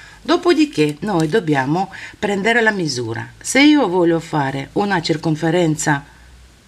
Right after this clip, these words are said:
scriviamola così, ri-, disegniamola così, in circa cinquanta centimetri. Cinquanta, per, si-, siccome sto facendo per una bambina,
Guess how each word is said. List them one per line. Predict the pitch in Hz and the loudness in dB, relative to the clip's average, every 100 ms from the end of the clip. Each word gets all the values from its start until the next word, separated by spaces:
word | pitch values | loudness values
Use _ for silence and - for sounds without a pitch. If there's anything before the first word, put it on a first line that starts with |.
| _ - - _ _ - - | _ -20 -20 _ _ -20 -20
scriviamola | - - 160 151 147 147 147 147 | -18 -10 -6 -4 -4 -4 -6 -8
così, | 180 175 202 | -10 -10 -8
ri-, | 160 160 151 | -4 -4 -4
disegniamola | 156 175 170 160 151 151 156 | -2 0 0 0 0 -4 -6
così, | 226 262 320 - - - - - - - _ - | -4 -2 -2 -4 -18 -20 -20 -20 -20 -20 _ 0
in | 330 | 2
circa | - 165 156 196 - - | 2 0 0 -4 -6 -10
cinquanta | - 220 170 147 139 147 | -6 -4 -2 -2 -2 -6
centimetri. | 143 151 143 120 120 110 - 120 - _ _ _ _ - _ - - _ _ - _ - - | -4 -4 -4 -8 -10 -10 -14 -14 -20 _ _ _ _ -20 _ -20 -20 _ _ -20 _ -20 -8
Cinquanta, | - 170 151 117 120 - - | -4 -4 -2 -4 -6 -14 -6
per, | 160 - 151 | -6 -4 -6
si-, | - 156 | -4 -2
siccome | 151 - 233 220 | -2 -2 -2 0
sto | 185 | -2
facendo | - 165 165 143 151 | -2 -2 0 -2 0
per | 156 | 0
una | 151 147 | 2 2
bambina, | 156 233 262 285 277 | 2 0 2 2 0